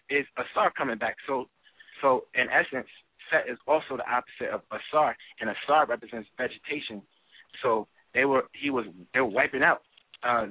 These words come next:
vegetation, which, which would bring it to a desert, which is where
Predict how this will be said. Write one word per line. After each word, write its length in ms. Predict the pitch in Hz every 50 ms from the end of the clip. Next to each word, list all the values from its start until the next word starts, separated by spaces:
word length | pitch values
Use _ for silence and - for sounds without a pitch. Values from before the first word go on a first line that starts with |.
| 107 _ -
vegetation, 580 | 127 127 123 - - 165 170 - - 101 104 - _ _ _
which, 120 | - 127 - - - - - -
which 120 | - 131 127 -
would 100 | 123 113 92 - _ -
bring 160 | - 160 151 147
it 100 | 139 - -
to 100 | 151 131
a 60 | 113 - _ -
desert, 360 | 151 180 180 147 135 120 110 _
which 140 | - 120 - -
is 80 | 117 110
where 220 | 113 123 123 113